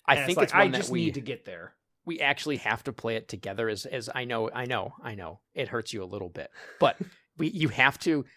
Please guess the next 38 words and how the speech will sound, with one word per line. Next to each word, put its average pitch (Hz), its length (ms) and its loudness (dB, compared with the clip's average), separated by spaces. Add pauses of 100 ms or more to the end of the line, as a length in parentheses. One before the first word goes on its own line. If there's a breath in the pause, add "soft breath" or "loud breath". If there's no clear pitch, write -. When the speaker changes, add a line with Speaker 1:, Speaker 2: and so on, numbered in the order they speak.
Speaker 1:
you 170 120 -8
can 160 120 -2
play 190 160 8
through 202 100 2
the 226 80 0
game 180 240 2
solo, 113 400 2 (220 loud breath)
but 156 80 0
we, 151 100 -4
you 147 200 -2
have 135 300 2
to 156 120 -4
experience 135 500 -2
what 117 160 -4
co-op 113 320 0
was 113 160 -6
like 110 240 -2
and 143 200 0
what 127 220 -2
counter-operative 104 960 -2
was 110 220 -8
like, 104 220 -4
where 113 100 -4
you 113 140 -6
play, 117 400 0
one 139 180 -4
person 131 300 -4
plays 123 240 -2
as 110 120 -6
Joanna 110 340 -4
and 110 80 -6
the 110 80 -4
other 110 120 -4
people 113 220 -6
play 107 220 -4
as 104 120 -6
the 104 100 -12
throwaway 104 540 -2